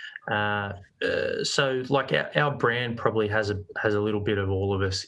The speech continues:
in it, uh, in terms of, in terms of its, its look and its feel and its whole persona. Uh, you know, the, the,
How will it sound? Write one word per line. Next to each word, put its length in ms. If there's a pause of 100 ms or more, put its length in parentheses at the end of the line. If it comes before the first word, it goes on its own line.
in 120
it, 180 (200)
uh, 280
in 140
terms 380
of, 340
in 80
terms 360
of 260 (100)
its, 380
its 240
look 360
and 140
its 140
feel 400
and 80
its 100
whole 260
persona. 680 (360)
Uh, 360 (300)
you 100
know, 120
the, 240 (440)
the, 260